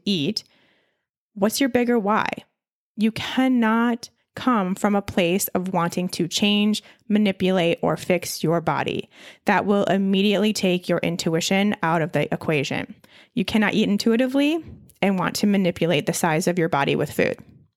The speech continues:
A K A dieting. Can't do both. So if you have your sight set on a bigger why, which does not involve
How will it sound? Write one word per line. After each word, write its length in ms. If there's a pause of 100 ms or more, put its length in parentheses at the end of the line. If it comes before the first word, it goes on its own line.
(340)
A 80
K 220
A 320 (100)
dieting. 500 (380)
Can't 180
do 100
both. 300 (540)
So 340 (160)
if 160
you 160
have 460 (120)
your 440
sight 540 (180)
set 560 (320)
on 400
a 160
bigger 420
why, 560
which 240
does 240
not 160
involve 560